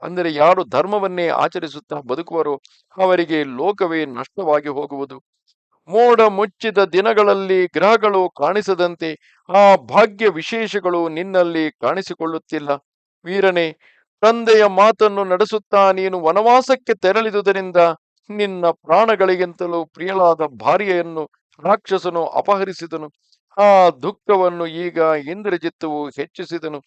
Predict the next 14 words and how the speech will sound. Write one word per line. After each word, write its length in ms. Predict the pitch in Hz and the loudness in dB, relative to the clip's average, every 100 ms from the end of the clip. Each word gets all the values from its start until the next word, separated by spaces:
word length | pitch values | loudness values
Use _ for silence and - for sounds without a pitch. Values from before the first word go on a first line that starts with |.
| _ _ _ _ - | _ _ _ _ -2
ನನ್ನ 360 | 202 214 202 | 2 2 2
ಕೆಲಸದಿಂದ 720 | 190 - 202 240 220 202 196 180 | 0 2 2 4 2 2 0 4
ಅದನ್ನು 640 | 175 160 - 202 190 180 | 4 4 0 0 0 -2
ಹೋಗಲಾಡಿಸುವೆನು. 960 | 156 208 262 247 214 196 170 180 175 170 - _ _ | 0 0 0 2 2 0 -2 -4 -6 -8 -14 _ _
ಆದ 220 | 170 202 196 | 0 0 2
ಕಾರಣ 400 | 196 190 185 175 160 _ _ _ | 4 4 6 2 -2 _ _ _
ಹೇಳು 300 | 196 240 226 175 _ _ _ | -8 -6 -6 -12 _ _ _
ರಾಮ, 240 | 170 233 240 220 175 _ _ _ 175 | 2 4 6 4 2 _ _ _ -4
ಮನುಜ 220 | 233 262 254 | -2 0 -2
ಶ್ರೇಷ್ಠನೇ, 560 | 240 240 233 233 220 214 180 _ _ | -2 -2 0 0 2 0 -4 _ _
ನೀಳ್ದೋಳುಗಳುಳ್ಳವನೇ, 1300 | 165 226 277 269 220 247 262 247 240 233 233 226 220 214 190 _ _ _ 135 | -8 -2 0 0 2 0 2 0 0 0 2 2 0 -2 -4 _ _ _ 0
ದೃಢವಾದ 480 | 247 247 220 214 208 | 2 4 4 4 4
ವ್ರತಗಳುಳ್ಳವನೇ, 1160 | 185 196 233 214 196 208 208 202 202 196 185 180 - _ | 2 2 2 2 0 2 2 2 0 0 -2 -6 -10 _
ಎದ್ದೇಳು. 520 | 170 208 - 214 196 | -18 -12 0 2 2